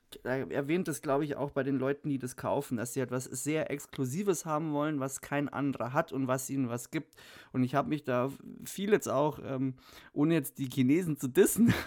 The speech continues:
<laughs> aber so an die chinesische Kultur erinnert gefühlt, weil da ja zum Beispiel auch, äh, so Schlangen oder so umgebracht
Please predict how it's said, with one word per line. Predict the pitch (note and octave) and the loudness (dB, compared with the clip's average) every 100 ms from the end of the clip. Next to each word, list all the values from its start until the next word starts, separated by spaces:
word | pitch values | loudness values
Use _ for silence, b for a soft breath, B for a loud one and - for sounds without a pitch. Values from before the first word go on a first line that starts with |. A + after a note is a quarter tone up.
| - - | -10 -14
<laughs> | - - E3 | -14 -14 -4
aber | C3 D3+ C3 | 2 4 4
so | C#3+ | 4
an | C3 C#3 | 2 0
die | C3+ | -2
chinesische | C#3+ D3+ B3+ A3 D#3+ | 0 0 2 0 0
Kultur | C#3 C3 C3 C3 B2 - | 2 0 2 0 0 -4
erinnert | - B2+ C3+ B2+ B2+ | -6 -4 -2 -4 -4
gefühlt, | C3 C#3 C3 | -6 -2 -4
weil | A#2 A#2+ A#2 | -2 -4 -2
da | B2 C3+ | 0 4
ja | E3 | 2
zum | D#3+ E3 D#3 | 0 -4 -2
Beispiel | - E3+ - D3 | -4 -4 -6 -4
auch, | C3 D3 | -4 -6
äh, | - B2 | -6 -6
so | C3 G#2 - - | -8 -10 -12 -12
Schlangen | - C#3+ B2+ E3 G3 | -6 -2 0 0 0
oder | E3+ F3 | -2 -2
so | F3+ | -2
umgebracht | D#3 G3 F3+ F3 F#3+ | -2 0 0 -2 -4